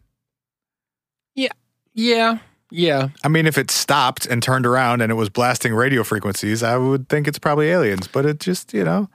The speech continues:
Speaker 2: it's a weird
Speaker 1: Yeah.
Speaker 2: rock.
Speaker 1: Yeah.
Speaker 2: Space is real big. There's probably all kinds of weird shit out there that we don't get to see.
Speaker 1: It's like the oceans.
Speaker 2: Yes.
Speaker 1: There's a lot of weird shit that we just continue being like, "Oh,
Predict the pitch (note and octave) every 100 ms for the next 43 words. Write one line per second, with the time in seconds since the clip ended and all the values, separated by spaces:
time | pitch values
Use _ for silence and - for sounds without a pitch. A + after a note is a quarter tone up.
0 | _ _ G3+ G#3 G3+ G#3+ A3 C3 - _
1 | _ _ _ _ _ _ _ _ _ _
2 | _ C3+ C3+ C#3+ D3 C#3+ C#3 _ _ _
3 | _ _ _ - D#3 E3 - D#3+ F3 E3
4 | F#3 C3+ B2+ E3 D#3 D#3 E3+ F3 D3 A#2+
5 | G#2+ - A2 A2 A2 G#2+ G#2 G#2 G2+ F#2+
6 | - G#2 - _ _ _ _ _ _ _
7 | - C#3 C#3 A2 A#2+ F#3 - - - -
8 | - - _ _ _ _ _ _ - -
9 | A#2+ - - _ _ _ - B2 A2 G#2+
10 | G2+ G#2 A2 A2 G#2+ E3 C#3+ B2 A2 G#2+
11 | A2+ - A#2 A2 G#2+ G#2 G#2+ F#2+ F#2+ -
12 | D#4